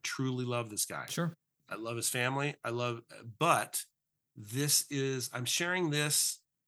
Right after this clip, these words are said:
Speaker 1: and in some ways I apologize to him here, uh, because I want him to know that this, this is an example of how things can go when what we're talking about with the Holy Spirit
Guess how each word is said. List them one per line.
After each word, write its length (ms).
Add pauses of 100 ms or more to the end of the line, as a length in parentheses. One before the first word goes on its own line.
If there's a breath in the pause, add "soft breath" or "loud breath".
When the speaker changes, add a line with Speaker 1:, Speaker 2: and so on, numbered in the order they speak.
Speaker 1:
and 540
in 100
some 200
ways 220
I 60
apologize 640
to 120
him 140
here, 440
uh, 600 (120)
because 640 (400 soft breath)
I 80
want 220
him 100
to 100
know 440
that 140 (140)
this, 480
this 480 (200)
is 160
an 60
example 440
of 80
how 240
things 360
can 320
go 320
when 340
what 180
we're 100
talking 400
about 160
with 100
the 60
Holy 140
Spirit 380